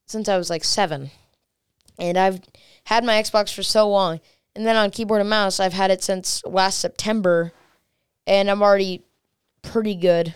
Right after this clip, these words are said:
sort, not, not super good. I'd say I'm, like, still below average, but, like, in that time, it's a lot easier to get better at mouse and keyboard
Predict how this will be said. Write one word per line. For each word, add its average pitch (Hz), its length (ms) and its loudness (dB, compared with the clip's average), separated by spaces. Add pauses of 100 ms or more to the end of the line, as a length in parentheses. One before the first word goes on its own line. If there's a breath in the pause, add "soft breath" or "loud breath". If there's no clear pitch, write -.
sort, - 440 -2
not, 180 400 -2
not 196 280 -2
super 226 400 -2
good. 165 320 -2 (960)
I'd 185 220 -4
say 185 160 0
I'm, 175 120 -4
like, 165 200 -4 (680)
still 208 220 2
below 170 380 2
average, 160 540 -2
but, 104 120 -6
like, 165 300 -4 (680 soft breath)
in 220 180 0
that 233 240 2
time, 202 480 -2
it's - 520 -4 (120)
a 196 60 2
lot 202 260 4
easier 202 420 -4
to 190 80 -2
get 175 260 0 (160)
better 185 520 -2
at 175 360 -2
mouse 185 400 -2
and 190 140 -8
keyboard 202 500 -2